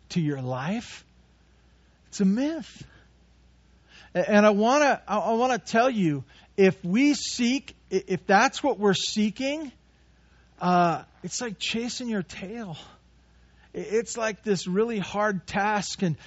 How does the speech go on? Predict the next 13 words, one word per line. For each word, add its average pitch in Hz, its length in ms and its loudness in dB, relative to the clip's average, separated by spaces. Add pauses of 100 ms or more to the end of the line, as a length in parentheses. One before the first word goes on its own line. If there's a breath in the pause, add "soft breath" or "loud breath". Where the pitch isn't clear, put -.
(140 loud breath)
it's, 170 260 -2
it's 180 180 -6
frustrating 208 640 0
'cause 175 200 0
you 170 100 0
think 214 280 -4
you're 202 140 4
almost 190 400 0
there, 196 260 2
and 175 140 0
then 185 120 -2
something 208 440 -4
happens. 175 720 -6